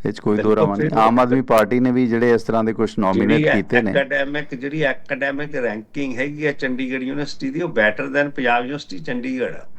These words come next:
Speaker 1: ਹੂੰ।
Speaker 2: ਮਤਲਬ ਇਹ ਆ ਤੁਸੀਂ ਆਪੇ ਦੇਖ ਲਓ ਵੀ ਕਿੰਨਾ ਫਰਕ ਪੈ ਗਿਆ ਸਟੈਂਡਰਡਸ ਦਾ।
Speaker 1: ਹੂੰ,
Speaker 2: ਬਾਕੀ ਤਾਂ
Speaker 1: ਵਪਾਰ ਹੈ
Speaker 2: ਕੋਈ
Speaker 1: ਇੱਕ।
Speaker 2: ਯੂਨੀਵਰਸਿਟੀ, ਇਸ ਰੀਜਨ ਦੀ ਕੋਈ ਯੂਨੀਵਰਸਿਟੀ ਵੀ ਉਸ, ਉਸ ਰੈਂਕਿੰਗ ਵਿੱਚ ਨਹੀਂ ਆਈ।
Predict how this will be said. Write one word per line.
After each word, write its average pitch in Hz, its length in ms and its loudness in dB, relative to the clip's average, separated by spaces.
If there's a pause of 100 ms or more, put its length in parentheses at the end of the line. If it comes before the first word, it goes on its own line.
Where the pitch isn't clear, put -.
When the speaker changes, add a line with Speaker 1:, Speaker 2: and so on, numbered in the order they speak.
Speaker 1:
ਹੂੰ। 113 260 0
Speaker 2:
ਮਤਲਬ - 1160 -8
ਇਹ 135 400 -4
ਆ 120 80 2
ਤੁਸੀਂ 127 300 -4
ਆਪੇ 123 300 -4
ਦੇਖ 147 240 -2
ਲਓ 147 140 0
ਵੀ 147 120 -2
ਕਿੰਨਾ 139 280 -2
ਫਰਕ 131 340 -6
ਪੈ 117 220 -4
ਗਿਆ 120 100 -4
ਸਟੈਂਡਰਡਸ 127 580 -4
ਦਾ। 139 120 -8 (480)
Speaker 1:
ਹੂੰ, 101 500 2 (220)
Speaker 2:
ਬਾਕੀ 101 200 4
ਤਾਂ 90 100 4
Speaker 1:
ਵਪਾਰ 107 320 6
ਹੈ 113 100 6
Speaker 2:
ਕੋਈ 143 160 2
Speaker 1:
ਇੱਕ। 139 100 0
Speaker 2:
ਯੂਨੀਵਰਸਿਟੀ, 160 540 -2 (380)
ਇਸ 143 300 2
ਰੀਜਨ 156 360 2
ਦੀ 165 120 2
ਕੋਈ 165 200 2
ਯੂਨੀਵਰਸਿਟੀ 165 540 0
ਵੀ 165 120 2
ਉਸ, 165 360 0
ਉਸ 151 580 2
ਰੈਂਕਿੰਗ 139 520 0
ਵਿੱਚ 143 220 -4
ਨਹੀਂ 117 200 0
ਆਈ। 113 180 2